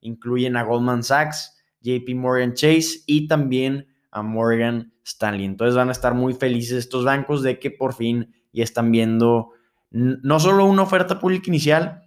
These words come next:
sino una de las ofertas públicas iniciales más altas que probablemente estemos viendo en este año veinte veintiuno. En lo personal me resulta muy alta la evaluación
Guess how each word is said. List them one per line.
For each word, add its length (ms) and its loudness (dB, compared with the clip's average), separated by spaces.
sino 300 -4
una 180 0
de 60 2
las 140 2
ofertas 340 -4
públicas 400 -2
iniciales 460 0
más 640 -4
altas 840 -4
que 480 0
probablemente 560 -2
estemos 360 -6
viendo 720 -4
en 540 -2
este 600 -6
año 560 -4
veinte 380 -2
veintiuno. 560 -4
En 140 2
lo 140 2
personal 460 2
me 100 0
resulta 720 -2
muy 340 2
alta 400 0
la 100 2
evaluación 680 -2